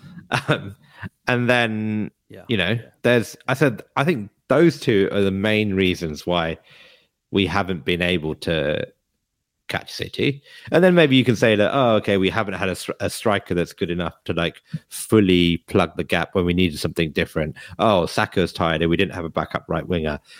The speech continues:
Speaker 1: And then eventually you go down all those reasons and you get to the, maybe the ninth or tenth thing on the list, which is,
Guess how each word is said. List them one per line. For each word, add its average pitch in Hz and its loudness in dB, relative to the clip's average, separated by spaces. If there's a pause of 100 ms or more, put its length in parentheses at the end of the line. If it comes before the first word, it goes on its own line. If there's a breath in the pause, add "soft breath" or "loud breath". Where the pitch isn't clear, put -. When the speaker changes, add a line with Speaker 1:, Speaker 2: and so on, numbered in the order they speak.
(220 loud breath)
Speaker 1:
And 120 0
then 135 2
eventually 123 0
you 104 2
go 107 2
down 101 2
all 127 6
those 104 4
reasons 92 0
and 98 2
you 90 2
get 95 -2
to 90 -12
the, 87 -4
maybe 87 -2
the 87 -8
ninth 107 -2
or 90 -2
tenth 87 -6
thing 85 -6
on 85 -4
the 78 -4
list, 80 -6
which - -6
is, 78 -6